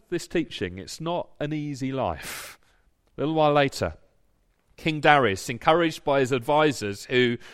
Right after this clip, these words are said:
are pretty jealous of Daniel and his influence in the empire, they dupe Darius into forbidding everyone from praying to the Lord for thirty days. Daniel refuses, ends up being thrown into a den of lions.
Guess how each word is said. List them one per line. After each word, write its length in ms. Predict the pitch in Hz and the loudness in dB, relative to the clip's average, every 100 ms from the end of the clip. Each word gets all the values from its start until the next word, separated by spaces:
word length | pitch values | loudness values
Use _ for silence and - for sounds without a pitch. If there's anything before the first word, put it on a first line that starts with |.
| - | -8
are 60 | 127 | -6
pretty 260 | - 240 175 | -4 -6 -8
jealous 760 | - 143 175 143 85 - - | -6 0 2 2 -2 -6 -4
of 200 | 123 104 | -6 -2
Daniel 500 | 147 156 147 104 92 | 0 0 -2 -4 -4
and 100 | 104 | -4
his 160 | 123 123 | -4 -4
influence 680 | 143 127 113 98 92 - | -6 -6 -6 -6 -8 -8
in 100 | 120 | -6
the 140 | 110 113 | -2 -2
empire, 580 | 120 110 110 90 80 65 - - - | -2 -4 -4 -4 -4 -8 -16 -10 4
they 320 | 135 135 - - - | 6 8 4 -2 -18
dupe 420 | - 156 226 - | -2 2 2 2
Darius 500 | - 135 113 98 - | 4 6 6 2 -2
into 220 | 135 123 143 | -6 -6 -10
forbidding 500 | - 143 190 170 143 | -6 0 2 2 0
everyone 460 | 180 175 120 104 | -2 -2 -2 -4
from 200 | - 123 | -4 -10
praying 460 | - - 165 143 127 | -10 -6 -4 -2 -4
to 120 | - | -8
the 80 | 123 | -6
Lord 300 | 139 117 98 | -2 -2 -2
for 120 | - | -8
thirty 400 | 104 117 117 110 | -8 -4 -4 -6
days. 640 | 104 98 90 80 - - - _ _ _ _ _ _ _ _ _ _ _ | -4 -2 -4 -8 -14 -16 -20 _ _ _ _ _ _ _ _ _ _ _
Daniel 300 | - 214 170 | -6 -4 -4
refuses, 800 | 160 - 147 120 95 80 - - - _ _ _ _ _ _ | -8 -6 -4 -4 -6 -10 -12 -16 -20 _ _ _ _ _ _
ends 240 | - 160 165 | -6 -4 0
up 200 | 127 - | -2 -2
being 160 | 120 | -6
thrown 720 | 117 - 170 151 104 90 95 - _ - | -8 -8 -2 -2 -2 -4 -10 -16 _ -12
into 260 | 117 113 | -10 -8
a 40 | 117 | -4
den 220 | 117 110 | -2 -2
of 140 | 104 | -4
lions. 800 | 110 101 90 82 78 - - - | -4 -2 -2 -4 -8 -12 -12 -14